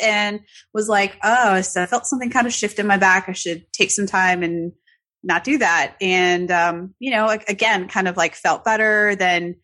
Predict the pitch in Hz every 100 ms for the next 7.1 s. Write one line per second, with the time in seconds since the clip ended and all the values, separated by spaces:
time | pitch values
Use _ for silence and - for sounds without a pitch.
0 | _ 233 233 202 202 214 202 202 202 202
1 | 196 196 - 202 196 196 175 170 175 180
2 | _ _ - 170 240 247 233 214 214 202
3 | 185 185 175 190 185 180 180 185 180 175
4 | _ _ - - 190 185 196 185 185 196
5 | 180 214 185 170 175 - 165 165 160 294
6 | 269 196 175 170 170 160 - 180 180 175